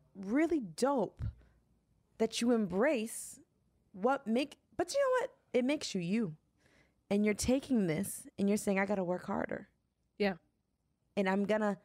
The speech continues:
Speaker 1: you know, I can't wait till there's equality. And I hope that we get to see that during our
Speaker 2: No, I,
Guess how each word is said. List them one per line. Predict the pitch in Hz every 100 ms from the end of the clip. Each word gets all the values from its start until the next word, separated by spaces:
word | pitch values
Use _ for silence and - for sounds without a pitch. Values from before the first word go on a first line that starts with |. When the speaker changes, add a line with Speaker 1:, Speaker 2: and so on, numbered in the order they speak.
| _ _ _
Speaker 1:
you | 208
know, | 208 208 - _
I | 202
can't | - 262 262
wait | 175 185 202 - _ _ -
till | 202
there's | 170 160
equality. | - 175 170 160 160 -
And | 196
I | 214
hope | 214 233 247
that | 185
we | 175
get | 180 175
to |
see | 156 - 175
that | 160 120 -
during | 151 147
our | 135 190 151 _
Speaker 2:
No, | 240 240 226 220 208 -
I, | -